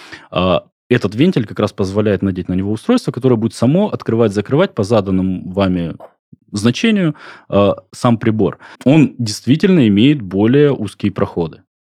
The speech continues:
Это правда. Вероятно, что он может забиться выше, потому что там проход, в зависимости от того, как он отрегулирован, может быть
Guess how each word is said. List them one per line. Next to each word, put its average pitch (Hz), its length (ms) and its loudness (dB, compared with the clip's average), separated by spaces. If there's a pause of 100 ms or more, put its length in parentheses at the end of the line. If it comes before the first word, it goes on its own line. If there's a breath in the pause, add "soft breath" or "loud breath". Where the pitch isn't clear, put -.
(160)
Это 107 220 0
правда. 87 440 -4 (320)
Вероятно, 107 540 2
что - 160 -6
он 101 100 0
может 95 240 -4
забиться 95 480 -2
выше, 107 400 -2
потому 104 300 -4
что - 180 -10
там 131 240 0
проход, 143 420 -4
в - 40 -20
зависимости 90 520 -4
от 85 100 -8
того, 95 160 -2
как - 180 -6
он 90 120 -2
отрегулирован, 110 680 0
может 113 200 -2
быть 101 140 -6